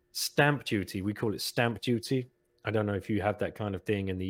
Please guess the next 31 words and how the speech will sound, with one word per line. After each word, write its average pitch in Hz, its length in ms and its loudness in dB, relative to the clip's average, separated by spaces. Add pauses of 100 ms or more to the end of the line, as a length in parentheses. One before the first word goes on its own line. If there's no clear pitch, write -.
U 98 80 2
S 95 280 -2
or, 90 240 0
so - 180 2
when, 123 280 4
when 127 140 6
you 120 100 4
sell 131 520 8
or, 107 120 4 (300)
uh, 107 340 2
or 110 60 -2
buy 110 300 6
a 101 100 2
property, - 500 0
there's 113 180 2
a 101 60 -4
stamp 113 340 -2
duty 107 280 -4
that 92 100 -2
you 90 80 -4
have - 200 -2
to 101 60 -4
pay 95 300 2
to, 90 260 -4 (560)
you 165 80 0
know, 92 160 2 (320)
who. 95 220 0 (540)
Uh, 107 500 6
and 113 180 4
it 113 100 2
was, 123 120 2